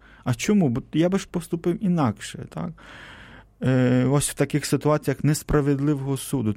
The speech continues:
Чому він мовчить? Так? Чому він, навіть сам Пилат його питає: «Ти мовчиш?» Так? «Подивись, скільки тебе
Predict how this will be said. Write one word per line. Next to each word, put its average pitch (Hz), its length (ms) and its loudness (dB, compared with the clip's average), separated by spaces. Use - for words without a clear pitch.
Чому 156 280 0
він 165 200 0
мовчить? - 720 -6
Так? - 280 -6
Чому 160 420 2
він, 165 760 0
навіть 160 300 0
сам 175 220 0
Пилат 170 360 0
його 117 160 0
питає: 127 520 -2
«Ти 147 120 2
мовчиш?» - 840 -6
Так? 175 240 -6
«Подивись, 160 320 0
скільки - 340 -4
тебе 120 260 -2